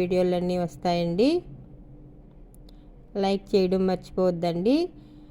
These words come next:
మీ లైక్సే నాకెంతో సపోర్టింగ్గా ఉంటుంది నా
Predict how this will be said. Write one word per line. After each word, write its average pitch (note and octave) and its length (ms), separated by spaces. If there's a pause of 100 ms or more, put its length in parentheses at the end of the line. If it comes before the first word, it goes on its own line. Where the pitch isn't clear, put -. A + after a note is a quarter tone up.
(800)
మీ G3+ 100 (140)
లైక్సే G3 380 (100)
నాకెంతో F3+ 500
సపోర్టింగ్గా F3+ 720
ఉంటుంది E3+ 420 (160)
నా F3+ 80